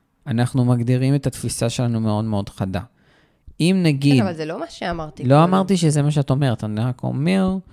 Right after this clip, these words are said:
Speaker 1: שצריך להיזהר מאוד גם הקונספט של כן ה-, ההגדרה של הדברים, של איפה שאנחנו שמים את עצמנו,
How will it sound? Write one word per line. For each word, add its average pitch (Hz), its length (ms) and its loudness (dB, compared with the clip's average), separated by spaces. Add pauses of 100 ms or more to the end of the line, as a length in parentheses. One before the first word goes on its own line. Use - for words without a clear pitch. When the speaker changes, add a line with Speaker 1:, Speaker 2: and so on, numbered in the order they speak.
(380)
Speaker 1:
שצריך 131 640 -2
להיזהר 147 400 0
מאוד 156 560 -2
גם 131 160 0
הקונספט 147 440 -2
של - 140 -8 (100)
כן 139 260 0
ה-, 123 340 -2 (1120)
ההגדרה 127 720 2
של 175 160 0
הדברים, 143 480 0
של 139 200 -2
איפה 143 200 -2
שאנחנו 151 300 -2
שמים 147 380 0
את 190 80 -2
עצמנו, 127 520 0